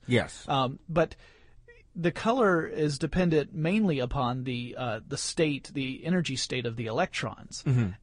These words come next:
Speaker 2: And a lot of that will depend upon what specific, uh, medium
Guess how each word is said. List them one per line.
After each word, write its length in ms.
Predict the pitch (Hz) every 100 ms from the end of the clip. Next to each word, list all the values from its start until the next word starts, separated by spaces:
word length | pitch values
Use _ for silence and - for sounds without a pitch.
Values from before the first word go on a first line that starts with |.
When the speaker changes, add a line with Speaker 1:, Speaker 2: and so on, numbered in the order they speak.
| -
Speaker 2:
And 500 | 151 143 135 131 127
a 80 | 143
lot 200 | 151 185
of 60 | 165
that 220 | 160 180
will 120 | 160
depend 320 | 143 123 143
upon 420 | 135 139 135 131 135
what 480 | 135 135 - - - - _
specific, 840 | - - 156 - 165 - 143 120 - -
uh, 280 | 131 113 107
medium 560 | 120 151 185 160 113 117